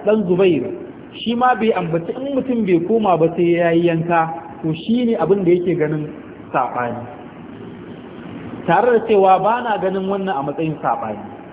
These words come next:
Kowanne ya ba da fatawa daidai da gwargwadon irin yanayin yadda abin ya faru ne a inda yake.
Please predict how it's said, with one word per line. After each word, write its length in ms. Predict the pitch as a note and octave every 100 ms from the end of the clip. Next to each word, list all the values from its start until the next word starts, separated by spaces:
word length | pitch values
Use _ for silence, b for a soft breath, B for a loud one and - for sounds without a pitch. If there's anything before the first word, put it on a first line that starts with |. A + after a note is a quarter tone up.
| - - - - - -
Kowanne 480 | B3+ C4 G#3+ G#3
ya 200 | A3 A3+ A3
ba 200 | A#3+ A#3
da 100 | A3
fatawa 420 | D#3+ E3+ F#3+ G3 G3
daidai 340 | A3 A3+ A#3+
da 80 | G3+
gwargwadon 560 | F3+ E3 F#3 G3+ G3+ G#3
irin 260 | A#3 G3+
yanayin 340 | G3 G3 F#3 F#3
yadda 220 | G3+ D#3+
abin 260 | D3+ F3 F3
ya 60 | F3
faru 300 | E3+ D3 D#3+
ne 120 | D#3+ C#3+
a 80 | B2+
inda 240 | C3+ A#2+
yake. 220 | A2 -